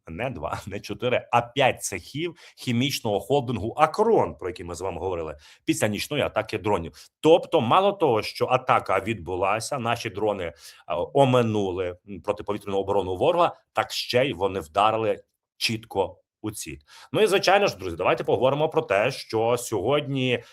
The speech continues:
Москва була під ударом. І там накошмарили тих болотяних наші безпілотники. В першу чергу Міноборони Російської Федерації повідомляє,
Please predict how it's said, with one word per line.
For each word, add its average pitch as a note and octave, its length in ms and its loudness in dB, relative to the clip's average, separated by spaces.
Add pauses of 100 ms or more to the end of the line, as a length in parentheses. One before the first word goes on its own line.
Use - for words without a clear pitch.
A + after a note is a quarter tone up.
(160)
Москва C3+ 600 4
була A2+ 680 0 (800)
під A2 140 -4
ударом. D#2+ 520 -2
І F2+ 100 -12
там B2 440 2
накошмарили C#3 840 2
тих D3+ 200 -4
болотяних C#3+ 760 -2 (240)
наші B2 280 0
безпілотники. A#2+ 640 0
В - 180 -12
першу C3+ 260 -2
чергу E2 280 -6
Міноборони G#2+ 400 -2
Російської F#2+ 300 -10
Федерації - 400 -6
повідомляє, D#3 500 -2